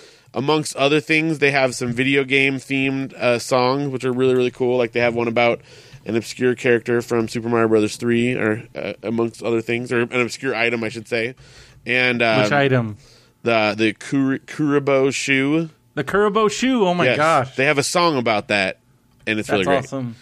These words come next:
Speaker 1: So, a-, and they have other video game related stuff and other fun things. So,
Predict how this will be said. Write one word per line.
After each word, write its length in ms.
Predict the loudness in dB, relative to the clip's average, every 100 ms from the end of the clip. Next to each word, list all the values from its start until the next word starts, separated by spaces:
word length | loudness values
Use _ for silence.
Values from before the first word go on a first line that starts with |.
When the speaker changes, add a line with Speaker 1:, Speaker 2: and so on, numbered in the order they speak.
| _
Speaker 1:
So, 280 | 0 0 2
a-, 40 |
and 280 | 0 0 0
they 40 | 0
have 160 | 2
other 160 | 2 2
video 300 | 0 0 0
game 240 | 0 0
related 360 | 0 0 -2 -4
stuff 460 | -4 0 0 -2
and 100 | -4
other 140 | -6 -6
fun 240 | -6 -6
things. 400 | -4 -4 -4 -8
So, 380 | -2 2 4 2